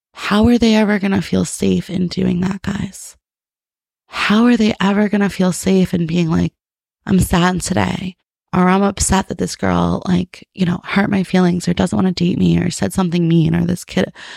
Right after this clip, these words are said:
you know, like, if their only emotion is anger, this is why our boys are so violent and aggressive. And it doesn't seem to be as big of an issue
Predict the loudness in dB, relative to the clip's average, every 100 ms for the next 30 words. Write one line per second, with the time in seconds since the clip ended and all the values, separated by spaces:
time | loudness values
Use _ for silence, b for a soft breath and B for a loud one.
0 | B 0 0 0 -2 -4 -8 _ _ _
1 | _ _ -4 -2 -2 2 2 4 6 6
2 | 4 2 0 -2 -2 0 0 2 0 -2
3 | -4 -6 -10 _ _ _ _ _ _ _
4 | -6 -2 0 0 0 -4 0 0 0 0
5 | 0 0 0 -2 -2 -2 -2 -2 -2 -2
6 | -4 -4 -4 -2 -2 -2 -4 -8 _ _
7 | _ _ _ _ _ -2 0 2 0 -2
8 | -8 _ -4 -2 -2 0 0 0 2 2
9 | 2 0 2 0 -4 _ _ _ _ -4
10 | -2 0 0 2 2 2 2 2 0 0
11 | 0 0